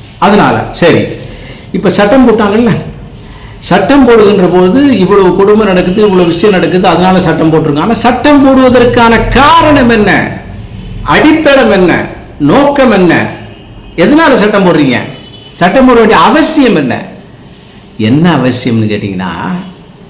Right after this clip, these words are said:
இந்த குற்றங்கள் எப்படி உருவாகிறது?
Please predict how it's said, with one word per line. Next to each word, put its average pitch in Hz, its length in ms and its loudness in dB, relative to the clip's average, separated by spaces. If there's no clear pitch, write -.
இந்த 170 260 2
குற்றங்கள் 240 680 2
எப்படி 262 260 2
உருவாகிறது? 220 840 2